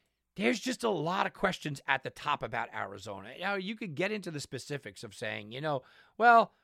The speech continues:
uh, is Zach Ertz gonna be the guy who, who, you know, can you feel comfortable with their running game, and how, how are they gonna replace Chandler Jones on the defensive side? There are a lot of X's and O's questions on this team that we can certainly dive into. And DeAndre Hopkins, when he gets back, how is he gonna be effective?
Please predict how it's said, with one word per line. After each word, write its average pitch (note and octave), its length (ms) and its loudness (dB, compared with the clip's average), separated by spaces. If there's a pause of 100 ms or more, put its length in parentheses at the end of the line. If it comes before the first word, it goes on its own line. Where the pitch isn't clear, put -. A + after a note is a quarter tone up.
(300)
uh, G#3 360 -2
is F3+ 100 -2
Zach F3+ 260 4
Ertz F#3 220 2
gonna E3 160 -4
be E3 140 -8
the E3 80 -10
guy D#3+ 260 0
who, E3+ 600 -4
who, F3 80 -10
you C#3+ 60 -4
know, A2+ 220 -8
can B2+ 240 -10
you A2 80 -10
feel G3+ 180 -4
comfortable E3 460 -6
with D3 80 -10
their C#3 140 -6
running D#3 320 -4
game, D3 320 -10
and G#2+ 80 -12
how, F3 320 -2
how F3 120 0
are G#3 40 -4
they G3+ 100 -8
gonna D#3+ 160 -6
replace D3 340 -6
Chandler C3 320 -8
Jones C#3 280 -6
on C3 80 -10
the B2+ 40 -8
defensive B2+ 440 -10
side? B2+ 180 -2 (300)
There G#4+ 240 6
are F4+ 40 10
a C4+ 80 10
lot G#3+ 220 8
of G3 100 4
X's C#3 360 -2
and B2+ 100 -6
O's A#2+ 160 -4
questions G#2+ 440 -10
on G#2 120 -6
this G2 140 -12
team A2 160 -8
that A2+ 120 -12
we B2+ 120 -8
can A#2 200 -8
certainly A#2 360 -12
dive G#2+ 340 -6
into. G#2+ 300 -8
And A#2 120 -8
DeAndre B2 380 -4
Hopkins, A2+ 400 -4
when A#2+ 140 -8
he A#2 120 -12
gets A2+ 200 -12
back, A#2+ 340 -2 (360)
how B2 200 -6
is A2+ 80 -8
he B2+ 120 -12
gonna A#2 160 -10
be A#2 120 -10
effective? A#2+ 420 -10